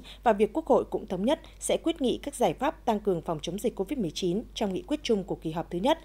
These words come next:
Cuộc họp do Chủ tịch Quốc hội chủ trì đã nghe và cho ý kiến tờ trình của Chính phủ và báo cáo thẩm tra của Ủy ban Xã hội về các giải pháp này. Vị, sau khi nghe và cho ý kiến đối với tờ trình của Chính phủ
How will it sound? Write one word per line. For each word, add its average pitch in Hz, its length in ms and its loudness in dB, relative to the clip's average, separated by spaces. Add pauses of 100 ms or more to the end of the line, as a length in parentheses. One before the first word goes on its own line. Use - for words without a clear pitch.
(300)
Cuộc 254 200 4
họp 220 220 2
do 226 160 2
Chủ 214 160 -2
tịch - 140 -8
Quốc 262 140 -4
hội 220 180 4
chủ 170 120 -6
trì 185 300 0 (160)
đã 185 180 6
nghe 262 240 2
và 202 160 0
cho 214 100 -2
ý 185 100 0
kiến 185 260 -2
tờ 196 180 2
trình 175 240 -2
của 151 100 -4
Chính 170 180 -8
phủ 208 260 4 (240)
và 202 80 4
báo 196 180 0
cáo 185 220 -2
thẩm 202 200 -4
tra 190 220 -2
của 160 120 -6
Ủy 151 60 -2
ban 175 180 -2
Xã - 140 -6
hội 220 240 4 (240)
về 196 120 2
các 254 180 -2
giải 180 180 0
pháp - 180 -4
này. 185 160 0 (1600)
Vị, 233 220 2 (360)
sau 294 180 4
khi 294 160 2
nghe 262 220 6
và 208 100 2
cho 254 120 0
ý 202 80 4
kiến 202 300 2
đối 202 140 4
với 208 140 2
tờ 214 160 2
trình 180 220 -2
của 156 100 -4
Chính 180 180 -4
phủ 190 280 4